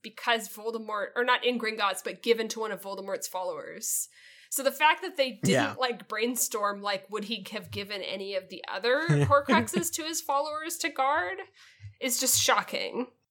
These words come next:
Speaker 2: It's also kind of a triple whammy because it's such a boring answer too. Like, where, where we, we're looking all over the world for these, uh, mysterious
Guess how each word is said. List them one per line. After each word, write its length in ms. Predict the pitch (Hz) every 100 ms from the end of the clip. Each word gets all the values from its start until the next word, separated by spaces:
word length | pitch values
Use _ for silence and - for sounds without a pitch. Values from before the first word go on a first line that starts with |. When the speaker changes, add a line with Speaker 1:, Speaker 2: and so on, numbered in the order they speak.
| _ _ _ _ _ _ _ _ - - 151 262
Speaker 2:
It's 160 | 285
also 380 | - 214 233 320
kind 220 | 269 262
of 100 | 226
a 40 | 175
triple 440 | - 160 160 135
whammy 440 | 110 117 113 87
because 240 | 90 120 143
it's 100 | 151
such 140 | 196
a 80 | 220
boring 540 | 147 139 131 135 127 98
answer 520 | 98 110 - - 87
too. 320 | - 110 92 - 113 _ _ _ _ _ _ -
Like, 340 | 147 139 127 - -
where, 480 | 135 151 165 175 139
where 600 | 135 160 175 185 185 156
we, 160 | 147 151
we're 220 | 147 143
looking 320 | 165 160 143 -
all 340 | 147 165 170
over 240 | 165 151
the 140 | 147 139
world 460 | 127 135 131 113
for 160 | - 127
these, 440 | 120 120 113 - 120
uh, 260 | 117 101 107
mysterious 920 | 123 - - 151 160 160 151 - -